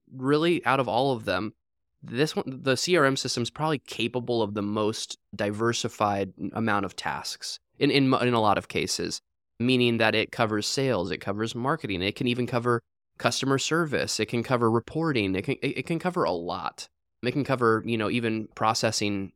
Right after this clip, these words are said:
invoices in a lot of cases. And so I think it can be, it ca-, I think this feeling,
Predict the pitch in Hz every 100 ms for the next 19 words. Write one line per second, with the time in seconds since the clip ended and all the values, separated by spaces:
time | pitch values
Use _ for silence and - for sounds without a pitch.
0 | - 120 127 87 - - 98 95 95 90
1 | - - 82 - - - _ _ _ 127
2 | 123 131 120 117 107 - 120 135 131 120
3 | 110 117 117 113 113 113 _ _ _ _
4 | 135 - _ 123 156 165 _ 113 143 -
5 | 135 120 113 110